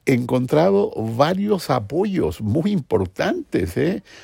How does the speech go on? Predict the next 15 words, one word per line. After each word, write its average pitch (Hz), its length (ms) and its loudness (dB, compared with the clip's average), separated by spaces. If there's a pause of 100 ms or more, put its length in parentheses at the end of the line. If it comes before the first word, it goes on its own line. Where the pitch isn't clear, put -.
(160)
No 131 320 4
solamente 180 720 4
en 156 100 6
el 117 100 2
aspecto 151 460 -2
político, 123 680 0
sino 147 340 2
también 147 460 2 (300)
en 110 120 4
el 113 120 8
financiami-, 139 880 8
financiamiento 151 1400 6
de 170 160 6
su 151 240 2
postulación. 127 1160 2